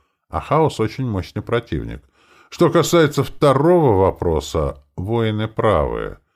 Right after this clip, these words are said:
Секунда — это невообразимое количество времени. Нужно быть готовым биться за пределами окончания времени».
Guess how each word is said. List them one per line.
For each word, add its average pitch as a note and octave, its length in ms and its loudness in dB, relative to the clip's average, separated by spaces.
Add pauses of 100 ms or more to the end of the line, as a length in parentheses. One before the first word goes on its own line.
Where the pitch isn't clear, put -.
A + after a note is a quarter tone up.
(340)
Секунда — A2 580 -4
это F2+ 180 -4
невообразимое G#2+ 1080 0
количество D#2 640 -6
времени. A1+ 580 -6 (440)
Нужно E3 340 2
быть D3+ 240 2
готовым D3+ 640 2
биться D3 340 0
за A2+ 320 0
пределами G2+ 640 2
окончания F#2+ 680 -2
времени». F#2 560 -2